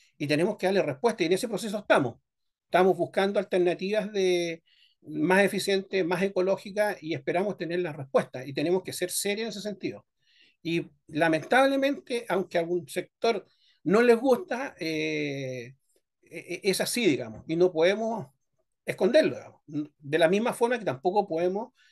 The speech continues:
señalar que no usar fuego tiene beneficio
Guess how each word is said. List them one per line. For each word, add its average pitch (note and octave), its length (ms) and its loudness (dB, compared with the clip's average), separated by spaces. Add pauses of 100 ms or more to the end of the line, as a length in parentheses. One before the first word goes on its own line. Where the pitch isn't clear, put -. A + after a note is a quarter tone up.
(220)
señalar D#3+ 600 0
que E3+ 640 -4
no C#3 180 0
usar F3+ 260 2
fuego F3+ 240 -2
tiene E3+ 220 -2
beneficio D#3 720 -6